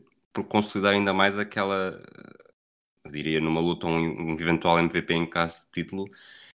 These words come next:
Eu acho que jogo a jogo tem subido um passo em relação a Anthony Davis, que, eh, neste,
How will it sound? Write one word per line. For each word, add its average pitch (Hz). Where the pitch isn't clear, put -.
Eu 87
acho 92
que -
jogo 95
a 92
jogo 90
tem 98
subido 92
um 87
passo 92
em -
relação 90
a 87
Anthony 87
Davis, 101
que, 123
eh, 87
neste, 87